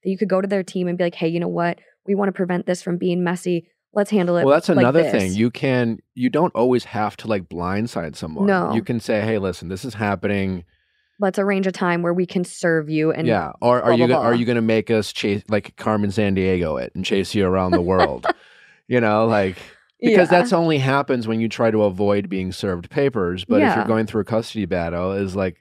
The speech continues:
Speaker 2: is,
Speaker 1: She
Speaker 2: is a li-
Speaker 1: probably knew this was coming
Speaker 2: Right.
Speaker 1: anyways. So why even chance this
Speaker 2: Why not
Speaker 1: from
Speaker 2: arrange
Speaker 1: happening?
Speaker 2: it? Yeah.
Speaker 1: Yeah.
Speaker 2: Behind closed doors. That's
Speaker 1: Yeah.
Speaker 2: a good question.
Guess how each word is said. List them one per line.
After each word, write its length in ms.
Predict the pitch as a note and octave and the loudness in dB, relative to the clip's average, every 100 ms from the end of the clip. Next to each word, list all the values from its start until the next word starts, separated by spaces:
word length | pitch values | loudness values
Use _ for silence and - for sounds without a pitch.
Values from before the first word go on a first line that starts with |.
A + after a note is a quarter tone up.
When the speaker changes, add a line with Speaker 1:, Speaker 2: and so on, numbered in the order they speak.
| - | -6
Speaker 2:
is, 180 | G#2 G#2 | -4 0
Speaker 1:
She 60 | |
Speaker 2:
is 80 | G#2 | 0
a 20 | |
li- 60 | G#2+ | 2
Speaker 1:
probably 260 | D4+ D#4 D4 | 2 2 2
knew 240 | A#3+ A#3+ | 2 2
this 200 | A3+ A3+ | 2 0
was 120 | G3+ | -6
coming 600 | - - A#3+ F3+ G#2+ - - - | -6 -2 0 -2 -4 -12 -12 -2
Speaker 2:
Right. 240 | A3+ B3 | 2 4
Speaker 1:
anyways. 500 | G3+ D3+ A2+ G#2 - _ - | 4 2 -2 -6 -10 _ -20
So 600 | - - A#3 A3 G#3 G3+ _ _ _ _ | -12 -2 0 2 0 -6 _ _ _ _
why 680 | A3 G3+ A3 A3+ A3 G#3+ A#3 - | -2 0 2 2 0 -2 -6 -8
even 420 | A3 G3+ G3 F#3 _ _ _ _ _ _ - | -2 0 -2 -4 _ _ _ _ _ _ -16
chance 440 | - B3+ C#4+ D4 | -8 -4 -4 -4
this 260 | - C#3 - | -2 -2 0
Speaker 2:
Why 180 | A#2 B2 | 2 4
not 120 | B2 | 4
Speaker 1:
from 60 | A2+ A2 | 4 4
Speaker 2:
arrange 140 | G#2+ G2+ | 2 0
Speaker 1:
happening? 140 | G2+ F#2+ | -2 -4
Speaker 2:
it? 80 | - | -8
Yeah. 400 | G2+ F#2 F#2 F2+ F#2 | -8 -6 -6 -8 -2
Speaker 1:
Yeah. 200 | A#3 F3+ | 0 0
Speaker 2:
Behind 200 | F#2 F#2 | -2 -8
closed 240 | F2 F2 F2 | -10 -12 -10
doors. 220 | F#2+ F2+ | -12 -10
That's 100 | - | -4
Speaker 1:
Yeah. 140 | C4+ | -2
Speaker 2:
a 20 | A#3 | -2
good 80 | G#2 | -6
question. 420 | F2+ - F2 | -14 -12 -18